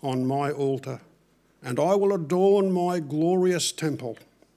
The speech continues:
Who are these that fly along the clouds like doves to their nests? Surely the islands look to me.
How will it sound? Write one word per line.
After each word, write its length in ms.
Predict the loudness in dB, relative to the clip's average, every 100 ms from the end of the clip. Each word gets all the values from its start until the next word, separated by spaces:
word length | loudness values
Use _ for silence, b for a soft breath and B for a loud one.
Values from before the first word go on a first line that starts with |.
| _ _ _ _ _ _ _ b b b b b b b b b _ -2
Who 220 | 0 2
are 220 | 2 2
these 440 | 4 4 4 0
that 120 | -2 -8
fly 640 | -6 -2 0 0 0 -2
along 460 | -2 0 2 2 0
the 100 | -2
clouds 680 | -4 -4 -4 -4 -6 -10 -12 _
like 460 | -6 0 0 -2 -4
doves 480 | -2 0 -2 -2 -4
to 140 | -4
their 240 | -2 -2 0
nests? 720 | 0 -2 -4 -6 -6 -6 -8 _ _ _ b b b b b b b
Surely 580 | -6 -2 2 4 4 4
the 220 | 4 4
islands 800 | 4 2 2 4 4 4 0 -4 -6
look 280 | -2 -2 -2
to 100 | -4
me. 400 | -2 -2 -4 -6